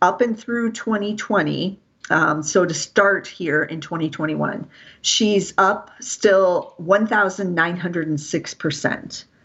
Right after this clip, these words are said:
But up through twenty fourteen, before the collapse in the industry over the last five years and in these stocks, she would have been up four thousand two hundred and sixty-eight percent.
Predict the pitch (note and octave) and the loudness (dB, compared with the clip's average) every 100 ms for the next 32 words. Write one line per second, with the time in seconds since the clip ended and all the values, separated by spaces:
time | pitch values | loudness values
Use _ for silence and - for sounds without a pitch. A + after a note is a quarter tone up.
0 | _ _ _ _ - E3 E3+ - G3 F#3+ | _ _ _ _ 4 4 2 2 0 0
1 | - A#3 C4 B3+ - A#3+ A#3+ A#3 A#3 G#3+ | -4 4 4 4 0 -4 -2 -2 2 2
2 | G#3 - A#3 D#3+ - D3+ - D#3+ - F3+ | 2 -2 -2 0 -6 -6 -2 -2 2 2
3 | F#3+ G3+ G3 G3 D#3 E3 D#3+ D#3+ D#3 - | 4 4 2 -2 -4 -2 2 2 0 0
4 | D#3 E3 E3 - F#3 G3+ A3 G3 F3 - | 2 2 -2 -2 0 2 2 2 -2 0
5 | F3 E3 D#3 D#3+ D#3+ D#3+ D#3+ D#3+ E3 E3 | 4 4 4 2 2 2 2 0 0 0
6 | D#3 D#3+ G3 D#3+ D3 F3 E3 F3 F3 F3 | 0 2 2 2 -2 -2 0 0 0 2
7 | E3 F3 - - F3+ F3+ - - - - | 2 2 -2 0 2 2 0 -6 -14 -16
8 | _ _ _ - - A3 A3 G3 G3 F3+ | _ _ _ -4 0 4 4 4 2 2
9 | F3 - G3+ G3+ G3+ F#3+ F3+ E3+ F3+ F3 | 0 0 2 2 0 0 0 -2 -6 -8
10 | - G3 F3+ E3 D#3+ D3+ - D#3+ - D#3 | -2 -2 -2 -4 -6 -6 -6 -8 -2 0
11 | D#3 C3 - D3 - C#3+ - - | 2 -2 -4 -4 -2 -4 -6 -12